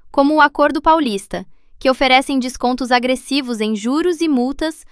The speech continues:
durante janelas específicas de oportunidade. O parcelamento oficial pela P G E é possível, mas geralmente exige uma entrada robusta, e o veículo só é liberado para licenciamento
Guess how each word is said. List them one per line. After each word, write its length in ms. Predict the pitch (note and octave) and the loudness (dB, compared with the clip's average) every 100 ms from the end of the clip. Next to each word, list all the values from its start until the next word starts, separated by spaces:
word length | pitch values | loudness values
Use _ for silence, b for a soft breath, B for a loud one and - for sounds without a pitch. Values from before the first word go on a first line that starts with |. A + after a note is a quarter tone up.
| _ - | _ -8
durante 380 | B3 D4 D#4+ D#4+ | -2 0 0 0
janelas 460 | D#4 C#4+ C4+ C4+ C4 | 0 2 2 0 -2
específicas 760 | - C#4+ C#4 D#4+ F4 F4 D4 | -6 -6 -2 -4 -2 -4 -2
de 80 | D4 | -2
oportunidade. 920 | C#4+ C#4 C#4 D4 A#3 F3 E3 - - - - - _ _ - | -2 -4 -4 -4 -2 -2 -2 -10 -18 -20 -20 -20 _ _ -6
O 100 | A#3 | 2
parcelamento 680 | A#3+ - C4 B3 B3+ C#4+ | 2 2 2 2 2 -2
oficial 500 | C#4+ C4 - A3 G#3 | -6 -6 -2 2 2
pela 220 | G#3+ G3 F#3+ | 2 -4 -4
P 160 | G3 | -4
G 140 | F#3+ F#3+ | -2 0
E 240 | G#3 A3+ - | 2 0 0
é 80 | A3+ | -4
possível, 640 | G#3 G3 - G3+ E3+ E3+ - - _ _ _ | -2 -6 -6 -6 -6 -8 -12 -20 _ _ _
mas 180 | C#4 D4 | -2 2
geralmente 520 | F4+ F#4+ E4+ E4+ E4+ | 2 2 2 -2 -4
exige 340 | C#4+ A#3+ C4 C4 | -4 -4 -4 -2
uma 120 | A#3+ | -4
entrada 380 | B3 A#3+ A3+ B3+ | -2 0 2 0
robusta, 680 | D#4+ C4+ A3+ G3+ - F#3 - _ _ - | -2 -2 -4 -6 -8 -12 -14 _ _ -2
e 100 | A#3+ | 0
o 40 | |
veículo 480 | B3 B3+ C#4+ C#4 C4 | 2 2 0 -4 -6
só 160 | - | 0
é 140 | C4 D#4+ | 2 2
liberado 540 | F4+ D4+ A#3+ A3 G#3+ | 2 2 4 4 2
para 200 | A3 G#3 | -2 -2
licenciamento 880 | G#3 G#3+ G#3+ G#3+ F#3+ G3+ A3+ A3+ F#3+ | -4 -6 -6 -6 -6 -4 -4 -6 -10